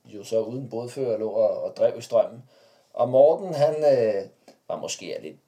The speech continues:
lidt nyere dengang, og valgte så, fandt et dejligt sted at, at undervandsjage, og, og blev der og hyggede sig. Og så kommer mig og Ludovic op i båden, og vi kan sgu ikke lige se Morten, fordi man kan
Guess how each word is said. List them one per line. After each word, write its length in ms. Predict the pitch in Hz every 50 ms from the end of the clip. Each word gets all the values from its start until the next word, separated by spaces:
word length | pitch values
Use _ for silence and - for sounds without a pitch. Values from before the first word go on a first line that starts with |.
| _ -
lidt 160 | - - -
nyere 540 | 127 131 143 165 180 220 240 226 190 147 -
dengang, 420 | 113 110 - - 107 98 90 -
og 180 | - 101 - -
valgte 300 | 107 110 127 123 151 143
så, 280 | - 127 123 117 110 -
fandt 220 | - 139 139 -
et 120 | 135 104 -
dejligt 280 | 95 104 131 - -
sted 220 | - - 123 120 120
at, 140 | 110 95 92
at 180 | - - - 69
undervandsjage, 680 | - 117 180 208 220 - - - 131 120 107 95 87
og, 140 | 85 - -
og 80 | -
blev 280 | - - 123 123 113 -
der 280 | 107 123 175 220 - 170
og 80 | 135
hyggede 340 | - - 135 165 190 226 220
sig. 200 | - - 147 135 135 - _ _ _ _ _ -
Og 200 | - - 127 131
så 200 | - - 202 - -
kommer 200 | 160 147 135 127
mig 200 | 117 127 143 143
og 60 | 143
Ludovic 360 | 131 127 123 117 117 143 151 151
op 120 | - -
i 20 | -
båden, 520 | - - 170 226 294 294 285 240 190 - - -
og 140 | 143 143 135
vi 100 | 143 143
kan 100 | 139 127
sgu 160 | - - 113
ikke 180 | 107 104 87 107
lige 260 | 107 113 113 110 -
se 240 | - - - - -
Morten, 340 | 90 90 87 87 98 110 110
fordi 280 | 107 - 101 98 95 90 -
man 160 | 104 101 95
kan 100 | 104